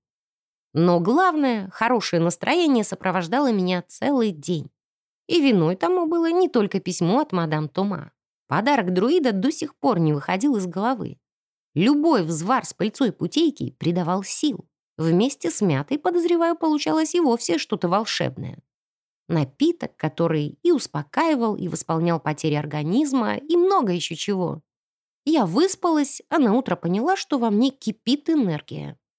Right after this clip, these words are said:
За полдня собрала пятьдесят мешочков с бодрящим чаем на продажу и рассортировала травы из последней корзины, которую набрала вчера. То ли от кипучей энергии, то ли из-за хорошего настроения, но усидеть на месте никак не могла.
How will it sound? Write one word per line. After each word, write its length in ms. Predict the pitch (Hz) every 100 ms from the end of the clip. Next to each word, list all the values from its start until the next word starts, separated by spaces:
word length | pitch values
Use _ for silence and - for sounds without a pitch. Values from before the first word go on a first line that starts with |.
| _ -
За 240 | 175 262
полдня 520 | 285 254 185 240 320
собрала 420 | - 185 180 220
пятьдесят 680 | 175 - 185 226 269 196 151
мешочков 500 | 175 196 208 180 170
с 80 | 160
бодрящим 520 | 175 170 170 147 160
чаем 320 | 165 170 147 151
на 100 | 147
продажу 500 | 226 311 359 320 -
и 100 | 202
рассортировала 840 | 202 196 - 190 - 208 214 196 156
травы 360 | - 190 151 151
из 100 | -
последней 480 | 143 165 147 156
корзины, 480 | - 247 285 370 349
которую 520 | - 180 - 196 320
набрала 400 | 262 165 151 139
вчера. 440 | 143 - 190 127 - _ _ _ _ _ _ _ _ _ _ _
То 80 | -
ли 80 | 254
от 140 | 170
кипучей 440 | - 175 165 - 156
энергии, 500 | 165 285 349 254 208
то 160 | -
ли 100 | 247
из-за 160 | 214 185
хорошего 440 | - 185 165 160
настроения, 720 | 180 180 - 311 381 339 311
но 280 | 262 262 233 -
усидеть 600 | 233 - 254 170 156 -
на 120 | 160
месте 380 | 262 330 - 302
никак 460 | 202 196 202 208
не 80 | 214
могла. 420 | 180 151 98 98